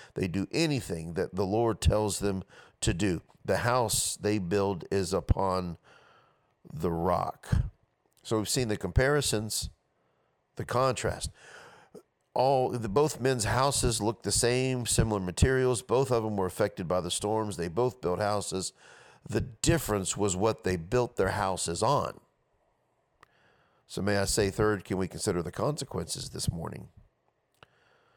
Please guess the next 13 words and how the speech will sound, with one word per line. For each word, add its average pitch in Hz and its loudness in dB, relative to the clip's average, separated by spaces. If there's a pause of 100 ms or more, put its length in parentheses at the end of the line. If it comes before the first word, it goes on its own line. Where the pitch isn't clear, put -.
(600)
The - -14
par-, - 4
the 95 -4
parable 117 4
tells 98 0
us 92 -2
that 90 -6
the 90 -2
rains 101 -2
come, 95 -4 (100)
the 92 -10
floods 98 -2
came, 90 -4